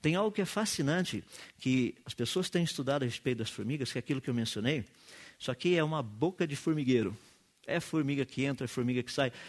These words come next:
Nós estamos estudando esse negócio. Tem equações que controlam a entrada e saída de formiga. É pra você ter um fluxo, saber quanto que está entrando, quanto que está saindo.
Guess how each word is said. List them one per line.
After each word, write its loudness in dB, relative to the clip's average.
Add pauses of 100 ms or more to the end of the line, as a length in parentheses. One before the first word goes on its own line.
(120)
Nós 2
estamos 0
estudando 0
esse 0
negócio. 2 (300)
Tem 4
equações 4
que -4
controlam 0
a 2
entrada 2
e 0
saída 2
de 0
formiga. 2 (880)
É 4
pra 6
você 4
ter 8
um 6
fluxo, 0 (220)
saber 8
quanto 6
que -8
está 2
entrando, 2
quanto 2
que -8
está -2
saindo. 0